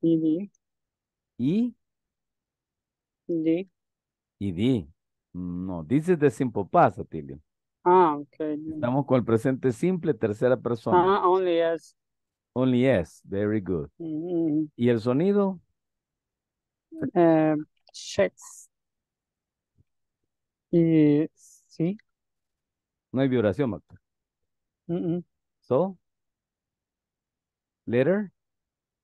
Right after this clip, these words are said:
Speaker 2: S, right?
Speaker 1: Letter S.
Speaker 2: Checks. She checks. Read, read.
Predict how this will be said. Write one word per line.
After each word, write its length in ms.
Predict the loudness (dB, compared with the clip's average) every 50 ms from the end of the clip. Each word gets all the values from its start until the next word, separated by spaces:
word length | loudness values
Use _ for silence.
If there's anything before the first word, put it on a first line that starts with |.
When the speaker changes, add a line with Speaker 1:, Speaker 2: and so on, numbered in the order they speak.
| 0
Speaker 2:
S, 160 | 2 2 2
right? 260 | 2 2 2 2 4 4
Speaker 1:
Letter 200 | 2 0 -2 -4 -10 -20 _ -8
S. 520 | -4 0 0 2 0 0 -2 -8 -20 -20 _ _ _ _ _ _ _ _ _
Speaker 2:
Checks. 640 | 0 0 0 0 0 -4 -16 -16 -16 -16 -18 -18 -20 _ _ _ _ _ _
She 140 | -8 -8 -8
checks. 540 | -4 4 4 4 4 4 -2 -14 -16 -20 -20 _ _ _ _ _ _ _ _ _ _ _ _ _ 2
Read, 560 | 6 8 10 12 12 12 10 10 8 8 6 6 4 4 6 6 6 6 6 4 4 2 0
read. 1160 | 0 2 6 6 8 8 6 6 6 4 2 2 2 2 2 2 2 2 0 -2 -2 -4 -6